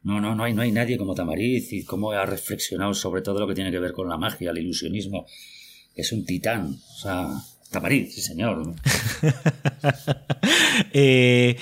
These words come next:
Speaker 2: si tuvieses que elegir, eh, entre, no vale decirme que es como mamá y papá, ¿eh? Estaba prohibido. Eh, ¿Chandler,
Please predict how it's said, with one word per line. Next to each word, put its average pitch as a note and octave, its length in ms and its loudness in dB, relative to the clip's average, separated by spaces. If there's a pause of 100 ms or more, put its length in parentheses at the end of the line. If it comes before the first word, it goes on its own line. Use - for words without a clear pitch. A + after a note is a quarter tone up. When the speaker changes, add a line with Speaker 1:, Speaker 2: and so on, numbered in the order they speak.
(160)
Speaker 2:
si C3+ 160 2
tuvieses C#3+ 420 6
que E3+ 340 8
elegir, A#2+ 680 4
eh, G#2 760 4 (420)
entre, A2+ 460 2
no B2+ 360 4
vale D3+ 220 8
decirme C#3 380 6
que C3 60 2
es C#3 100 2
como C3 200 6
mamá A2 240 6
y G2+ 40 4
papá, F#2 380 -2
¿eh? D3 100 -2
Estaba A#2 240 4
prohibido. G2 560 4 (540)
Eh, G#2 540 2 (800)
¿Chandler, E3+ 500 6